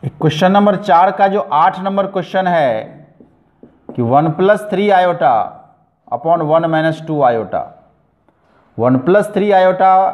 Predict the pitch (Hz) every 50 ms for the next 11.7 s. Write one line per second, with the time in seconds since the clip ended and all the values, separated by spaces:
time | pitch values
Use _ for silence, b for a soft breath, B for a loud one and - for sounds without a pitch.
0 | - - 143 143 180 185 180 175 160 165 170 175 175 180 180 180 170 - - 202
1 | 196 185 170 160 156 143 147 143 123 110 101 104 - b b b b b b b
2 | - 131 - - 190 170 160 - 175 175 185 208 220 220 190 - 196 170 165 165
3 | 165 175 180 170 - - - - 151 147 143 - - 123 104 104 104 98 95 95
4 | 90 85 85 - - _ _ _ _ _ _ _ _ _ _ - 135 131 - 180
5 | 160 165 170 185 226 262 311 - - - b b b b b b b b _ -
6 | 151 175 190 214 220 208 - 202 175 170 170 170 170 165 147 - 156 147 147 151
7 | 156 151 - - - - 139 131 131 - - 113 98 98 92 90 90 87 92 -
8 | _ _ _ _ _ b b b b b b b b b - 113 - 139 139 143
9 | 202 202 185 196 202 202 196 190 202 196 196 196 - 214 196 175 170 185 202 190
10 | 202 208 190 180 180 175 165 151 127 117 - - - - - - - _ _ _
11 | _ _ _ _ _ _ - 135 135 147 170 180 170